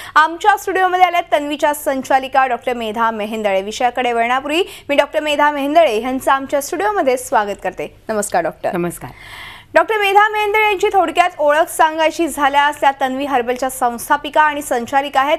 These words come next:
Speaker 1: तन्वी हर्बल टॅबलेट्समधून निरोगी जीवन जगण्याची नवी दिशा त्या जगाला देत आहेत. सर्वांना उत्तम गुण देण्याच्या ध्यासातून त्यांनी सर्व आरोग्य तक्रारींवर उपचार करणारी हर्बल तन्वी पॅथी निर्माण केली आहे.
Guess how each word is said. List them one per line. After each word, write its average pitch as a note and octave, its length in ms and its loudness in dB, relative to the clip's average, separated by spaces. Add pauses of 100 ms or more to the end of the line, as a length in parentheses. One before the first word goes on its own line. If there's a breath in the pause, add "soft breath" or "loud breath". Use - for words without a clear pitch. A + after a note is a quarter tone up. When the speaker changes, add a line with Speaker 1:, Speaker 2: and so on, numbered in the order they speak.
Speaker 1:
तन्वी B3+ 240 -2
हर्बल C4 380 0
टॅबलेट्समधून F4 720 0
निरोगी D4+ 380 0
जीवन F#4+ 300 0
जगण्याची D4 480 0
नवी C4 280 -4
दिशा C#4+ 380 2 (340 loud breath)
त्या C4+ 140 4
जगाला A3 460 0
देत G3 220 -4
आहेत. G3 140 0
सर्वांना D#4 460 0
उत्तम F4 440 0
गुण E4 240 -2
देण्याच्या C4+ 380 -2
ध्यासातून E4 600 -2
त्यांनी C4+ 280 0
सर्व C4 200 -2
आरोग्य A#3+ 400 0
तक्रारींवर D4 760 0 (280 loud breath)
उपचार F#4 440 2
करणारी F4 400 0
हर्बल D4 400 0 (100)
तन्वी D4 240 -2
पॅथी D4 320 0
निर्माण A3 340 -4 (100)
केली F#3+ 120 0
आहे. F3+ 80 -4